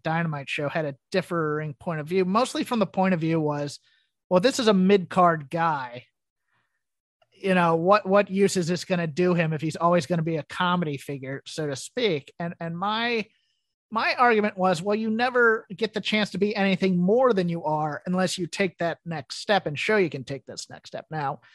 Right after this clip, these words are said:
to me, there were some negatives about this promo. Let me, let me get the positives out of the way first. I liked the pathos of it. I liked the,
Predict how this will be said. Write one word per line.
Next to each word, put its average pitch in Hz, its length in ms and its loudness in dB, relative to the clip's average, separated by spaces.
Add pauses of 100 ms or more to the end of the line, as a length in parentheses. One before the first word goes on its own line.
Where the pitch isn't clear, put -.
(520)
to 220 80 0
me, 302 140 -2
there 240 120 8
were 208 100 10
some 185 300 6
negatives 165 580 2
about 156 240 -4
this 139 180 -8
promo. 151 400 0
Let 202 120 4
me, 202 100 2
let 196 140 4
me 190 60 2
get 180 120 0
the - 60 -10
positives 196 480 0
out 151 100 -4
of 143 40 -10
the 143 60 -10
way 131 200 -10
first. 147 240 -2
I 160 80 -2
liked 185 280 0
the 175 60 2
pathos 151 600 -4
of 139 140 -18
it. - 100 -20 (520)
I 175 100 6
liked 185 400 4
the, 165 440 4